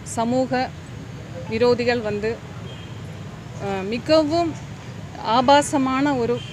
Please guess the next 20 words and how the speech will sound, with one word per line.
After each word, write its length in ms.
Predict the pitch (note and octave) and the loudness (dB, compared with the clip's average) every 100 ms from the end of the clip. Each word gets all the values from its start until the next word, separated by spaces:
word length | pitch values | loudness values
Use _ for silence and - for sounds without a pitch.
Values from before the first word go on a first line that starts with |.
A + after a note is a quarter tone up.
| - - | -4 2
கருத்தை 320 | A3 A3+ B3 | 2 4 2
அதில் 240 | A3 G#3 | 4 2
வெளிப்படுத்தியிருக்காங்க. 920 | G3 G#3 - G#3 C#3+ F#3+ - F#3 G3 C4+ - - - - - - - - | 0 0 -2 -2 -2 -4 -4 -2 -2 -4 -6 -6 -6 -4 -4 -4 -4 -4
So, 340 | - G#3+ G#3+ | -2 2 4
அந்த 200 | G3 G#3 | 4 2
டீட்டெயில்ஸ் 420 | G3+ A#3+ B3+ B3 | 2 4 4 4
எல்லாம் 180 | A3+ A#3+ | 2 2
நாங்க 200 | A3 G3+ F#3+ | 2 2 0
கொண்டு 300 | G#3+ A#3+ A#3+ | 0 2 2
வந்திருக்கிறோம். 460 | G#3+ G#3 G3+ G#3+ C4 - - - - - - - - - | 0 -2 -2 -2 -2 -6 -8 -8 -8 -8 -10 -10 -10 -4
இது 440 | A#3 A#3 G#3 F#3+ - - - - | 0 2 2 0 -6 -12 -12 -2
தொடர்ச்சியா 560 | C#4 E4 F#4 F4+ D#4+ E4 | 6 6 6 6 6 8
நடந்துட்டே 520 | C4+ B3+ C4+ C4+ D4 | 6 6 4 6 6
இருக்கிறது. 480 | A#3 - G3+ A#3 D4 - - - - - | 6 2 0 0 0 -4 -14 -14 -14 2
பாரதிய 380 | A#3 C4+ D4 D4+ | 8 8 8 4
ஜ-, 380 | C4 C4 B3 A#3+ | 4 4 4 4
ஜனதா 280 | B3+ C4+ C4+ | 4 6 4
கட்சியில 400 | C4+ - B3+ B3+ | 2 0 4 4
வந்து 560 | A#3+ A#3+ C4 A#3 G3 E3 - - | 4 8 8 8 2 -2 -8 -2
நடந்துருச்சுன்னா, 800 | A3+ B3+ C4+ B3 A#3+ A#3 A#3+ | 4 6 6 4 0 0 2